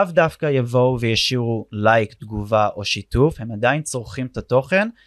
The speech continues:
ויכול להיות שאתם תגידו, "וואו, איזה באסה, רק חמשת אלפים אנשים ראו את הפוסט, ויש פה באיזושהי ירידה חדה באימפרשן", שאנחנו כן רואים בשנה האחרונה, שנה וחצי האחרונות, התוכן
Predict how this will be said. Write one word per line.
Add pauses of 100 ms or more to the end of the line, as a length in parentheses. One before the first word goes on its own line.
(220)
ויכול
להיות
שאתם
תגידו,
"וואו,
איזה
באסה,
רק
חמשת
אלפים
אנשים
ראו
את
הפוסט,
ויש
פה (600)
באיזושהי
ירידה
חדה (300)
באימפרשן",
שאנחנו
כן
רואים
בשנה
האחרונה,
שנה
וחצי
האחרונות, (280)
התוכן